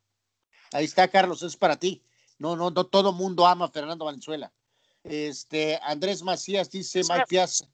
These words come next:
Speaker 2: película, ya viera yo a Televisa hablando con el comisionado de Grandes Ligas y diciéndole: "Necesitamos crear a alguien porque la selección mexicana apesta". Eh, eh, nos, ¿nos dejas nombrar a, a,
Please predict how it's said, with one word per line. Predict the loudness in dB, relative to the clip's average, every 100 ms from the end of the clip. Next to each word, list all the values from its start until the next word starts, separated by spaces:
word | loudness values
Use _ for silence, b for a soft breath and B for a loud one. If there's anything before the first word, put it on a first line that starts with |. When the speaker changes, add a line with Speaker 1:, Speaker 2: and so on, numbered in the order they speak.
| _
Speaker 2:
película, | -10 -2 4 6
ya | 6 6
viera | 6 8 8
yo | 6 6
a | 4 4
Televisa | 4 4 4 2 4 4 2 0
hablando | 2 4 4 2 2
con | 2
el | 2
comisionado | 2 2 2 4 6 6
de |
Grandes | 6 4 2
Ligas | 4 4 6 4 0 -12 _ b b b 0
y | 2
diciéndole: | 4 4 6 6
"Necesitamos | 4 2 0 0 4 4 4
crear | 2 4 6 6
a | 6
alguien | 4 2 0
porque | 0 2
la | 2
selección | 2 0 0 0
mexicana | 0 -2 2 4 4
apesta". | 4 2 4 0 2
Eh, | 0 0 0 -2 -2 -2 -4
eh, | -2
nos, | 0 2 2 B B B 0
¿nos | 4
dejas | 4 4 4
nombrar | 4 6 6 4 2
a, | 2 4
a, | 4 2